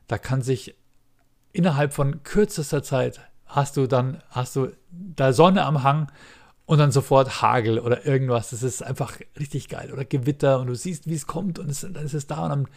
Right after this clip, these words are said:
bleibt's hängen am Berg und du bist sofort nass. Und der ganze Hang ist voller Blaubeeren über der Hütte.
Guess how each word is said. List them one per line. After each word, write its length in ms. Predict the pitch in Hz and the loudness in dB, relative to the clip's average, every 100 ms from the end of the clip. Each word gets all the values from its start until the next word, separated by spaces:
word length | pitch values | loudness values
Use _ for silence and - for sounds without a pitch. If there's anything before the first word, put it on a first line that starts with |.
| - - - | -20 -16 -6
bleibt's 320 | 147 165 - | -6 -6 -6
hängen 200 | 156 156 | -4 -4
am 200 | 135 131 | -2 -4
Berg 300 | 131 143 143 | -2 -4 -6
und 100 | 139 | -6
du 80 | 127 | -6
bist 240 | 135 - | -8 -6
sofort 380 | 147 - - - | -8 -6 -10 -6
nass. 380 | 127 135 - - _ - _ _ _ _ - | -6 -6 -12 -20 _ -20 _ _ _ _ -4
Und 200 | 123 120 | -2 0
der 80 | |
ganze 280 | 135 175 147 | -2 -2 0
Hang 120 | 151 | 0
ist 120 | 147 - | -2 -2
voller 220 | 151 127 | 0 2
Blaubeeren 520 | 123 151 165 220 247 _ _ _ _ _ - _ | 2 0 0 -4 -6 _ _ _ _ _ -20 _
über 180 | 196 160 | 0 2
der 100 | 165 | 2
Hütte. 320 | 170 175 165 | 0 -2 -6